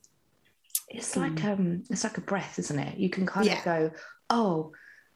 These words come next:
Speaker 1: when your mind or anything is going off at a million miles an hour or tangents, it's like, "Oh, it's okay.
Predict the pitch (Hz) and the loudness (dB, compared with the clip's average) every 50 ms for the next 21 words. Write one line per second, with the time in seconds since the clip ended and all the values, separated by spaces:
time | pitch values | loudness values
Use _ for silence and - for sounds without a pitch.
0 | _ _ _ - 202 208 202 202 196 196 196 185 185 185 185 185 185 180 180 175 | _ _ _ 2 4 4 6 6 6 6 6 6 6 6 6 6 4 4 4 4
1 | 175 175 170 170 160 - - - - 165 156 156 151 156 - - 175 175 175 170 | 4 2 2 2 0 0 0 0 2 2 2 2 2 2 2 2 2 0 0 0
2 | - 175 165 156 147 - - 160 156 156 156 160 147 - - 160 - 147 151 156 | 0 0 0 0 0 0 0 2 2 2 2 0 -2 -2 -4 -4 -2 0 0 0
3 | 151 151 151 147 147 147 147 147 147 - - 156 143 143 143 147 147 147 147 156 | 2 0 0 0 0 0 0 0 0 0 0 0 2 2 0 0 0 0 0 0
4 | 147 147 143 139 139 139 143 143 - - 156 151 151 147 151 165 - - - - | 0 2 0 0 0 0 0 -2 -2 -2 0 0 -2 -2 -4 -6 -8 -10 -6 -4
5 | 165 170 175 - 185 170 160 - - 180 170 - 147 139 135 143 | -4 -4 -2 -2 -2 -2 -2 -2 -4 -4 -4 -2 -2 -4 -4 -6